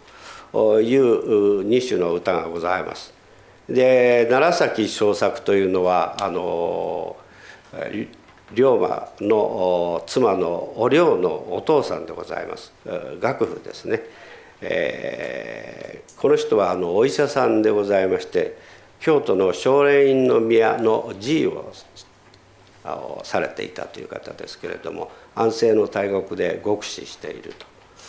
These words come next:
ということで、えー、龍馬はこの人には一回も会っていないんですけれども、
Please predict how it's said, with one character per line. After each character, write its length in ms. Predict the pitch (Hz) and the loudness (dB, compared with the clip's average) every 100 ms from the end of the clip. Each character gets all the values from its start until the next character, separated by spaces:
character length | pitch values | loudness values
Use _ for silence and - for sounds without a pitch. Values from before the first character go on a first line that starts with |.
| - - | -20 -8
と 40 | |
い 120 | 95 | -6
う 60 | 90 | -6
こ 100 | - | -8
と 140 | 87 85 | -6 -4
で、 420 | 85 80 - 98 | -2 -2 -2 -2
え 20 | |
ー、 60 | 98 | 2
龍 100 | 139 | 2
馬 240 | 120 95 | 4 2
は 320 | 87 87 - - - - | 2 0 -4 -14 -20 -4
こ 100 | 110 | 0
の 80 | 120 | 0
人 180 | - | 0
に 100 | 95 87 | -2 -2
は 40 | |
一 120 | 95 | -6
回 320 | 95 - 139 123 | -8 0 0 2
も 140 | 117 | 0
会 180 | - 165 | 0 -4
っ 20 | - | -4
て 120 | - | -6
い 100 | 92 | -2
な 140 | 104 151 | 2 4
い 80 | 131 | 2
ん 80 | |
で 140 | 82 80 | 0 -6
す 100 | - | -6
け 120 | 87 | -4
れ 100 | 87 | -2
ど 100 | 101 | 2
も、 240 | 113 - | 2 0